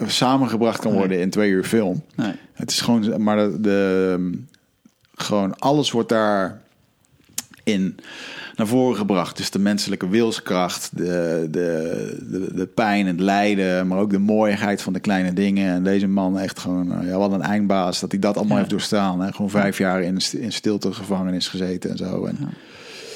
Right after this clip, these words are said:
Speaker 2: Ja.
Speaker 1: ehm, o-, en het was ook echt wel een boef, hoor. Maar wat die, hoe die man het beschrijft,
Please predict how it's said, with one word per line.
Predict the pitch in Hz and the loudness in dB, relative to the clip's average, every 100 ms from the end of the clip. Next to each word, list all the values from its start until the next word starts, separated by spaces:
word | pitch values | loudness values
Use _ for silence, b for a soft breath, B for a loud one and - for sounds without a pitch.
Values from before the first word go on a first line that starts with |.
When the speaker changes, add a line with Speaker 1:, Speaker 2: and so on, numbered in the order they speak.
| B B B - | B B B -6
Speaker 2:
Ja. | - | -2
Speaker 1:
ehm, | 90 90 90 92 | 0 2 0 -2
o-, | - - _ - - | -4 -8 _ -20 -4
en | 107 | 0
het | 107 | 4
was | 107 | 4
ook | 113 | 4
echt | 107 | 2
wel | 123 | 2
een | 113 | 4
boef, | 120 113 | 4 2
hoor. | 101 98 107 | 2 2 2
Maar | 98 92 90 101 | 2 2 2 0
wat | 98 | 2
die, | 117 | 2
hoe | 117 117 131 | 2 4 4
die | 131 | 6
man | 127 | 4
het | 120 101 | 2 0
beschrijft, | 139 113 117 135 - | 2 2 2 -2 -8